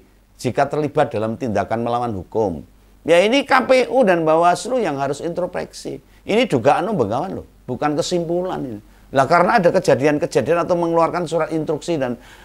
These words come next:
eh, surat himbauan kepada karyawannya di seluruh Indonesia malah. Lah, wong nggak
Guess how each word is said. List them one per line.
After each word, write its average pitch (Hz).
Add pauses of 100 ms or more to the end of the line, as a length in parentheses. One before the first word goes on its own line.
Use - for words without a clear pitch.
eh, 143
surat 143 (400)
himbauan 120
kepada 107
karyawannya 117
di 113
seluruh 147
Indonesia 190
malah. 156 (540)
Lah, 165
wong 262
nggak 202